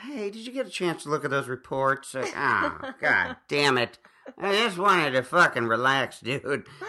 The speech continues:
Speaker 1: I, so,
Speaker 2: But I
Speaker 1: I,
Speaker 2: was
Speaker 1: we
Speaker 2: lis-
Speaker 1: don't watch as much shit together right now, you know.
Speaker 2: You're, uh,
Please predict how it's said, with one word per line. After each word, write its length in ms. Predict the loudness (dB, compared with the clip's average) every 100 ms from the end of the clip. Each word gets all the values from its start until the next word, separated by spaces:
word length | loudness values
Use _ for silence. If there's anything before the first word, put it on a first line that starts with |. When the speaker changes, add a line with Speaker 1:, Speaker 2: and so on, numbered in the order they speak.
| -8 -6
Speaker 1:
I, 240 | -6 -6 -8
so, 760 | -6 -4 2 2 4 0 -2 -14 _ _ -4
Speaker 2:
But 140 | 0
I 80 | 2
Speaker 1:
I, 180 | 2 -2
Speaker 2:
was 100 | 2
Speaker 1:
we 100 | 2
Speaker 2:
lis- 80 | 2
Speaker 1:
don't 80 | 2
watch 260 | 0 0 -2
as 120 | -4
much 260 | -2 -4
shit 220 | -6 -10 -8
together 340 | -6 -4 -4
right 180 | -6 -6
now, 240 | -8 -8
you 80 | -8
know. 180 | -8 -8 -14 _ -10
Speaker 2:
You're, 540 | -4 0 2 2 -2 -2
uh, 200 | 0